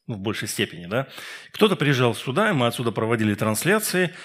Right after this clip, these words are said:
все остальные, находясь дома, могли смотреть богослужение, участвовать, поклоняться, э, слушать наставления, проповедь. И всё это было благодаря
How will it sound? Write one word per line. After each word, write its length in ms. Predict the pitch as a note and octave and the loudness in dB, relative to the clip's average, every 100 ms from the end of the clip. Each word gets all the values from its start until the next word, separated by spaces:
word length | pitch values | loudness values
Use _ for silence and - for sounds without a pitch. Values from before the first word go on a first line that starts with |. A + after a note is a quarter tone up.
| - | -12
все 180 | - C#3 | 0 2
остальные, 360 | B2+ C3 C3+ A#2+ | 2 2 2 2
находясь 440 | G#2+ A2 G#2+ G#2 | 2 2 2 2
дома, 460 | B2 F#3+ F#3+ F#3 - - - _ | 2 2 2 -2 -8 -20 -20 _
могли 380 | - A2+ A2 D#3 | -2 0 4 4
смотреть 460 | - A#2 G#2+ C3 A2 | 4 0 2 0 0
богослужение, 560 | G#2 G#2 C3 G3 D3+ | -4 -4 -2 0 0
участвовать, 560 | A#2 B2+ - A2+ F2 - | 2 2 0 -4 -10 -10
поклоняться, 960 | - - A2 D#3 G3+ F#3 - E3 E3 D#3 - - - - | -8 -2 0 4 4 2 -2 0 0 -4 -14 -20 -20 -18
э, 220 | - F#2+ F#2+ | -8 -6 -4
слушать 440 | - B2 G2+ - - _ - | -4 -4 -4 -6 -14 _ -10
наставления, 840 | G#2+ - A2 A#2+ F3+ E3 C#3+ C#3 - - - - - | -6 -2 0 2 2 2 2 0 -4 -10 -14 -20 -8
проповедь. 420 | A#2 A2+ G#2 E2+ - | 0 0 0 -8 -6
И 60 | A2 | -6
всё 280 | - F#3 G#3+ | 2 4 4
это 300 | E3+ E3 C3 | 4 -2 0
было 240 | C3+ B2+ | 2 2
благодаря 720 | G#2 F#2 F2+ F#2+ G#2+ B2+ B2 | 0 -2 -2 0 2 2 0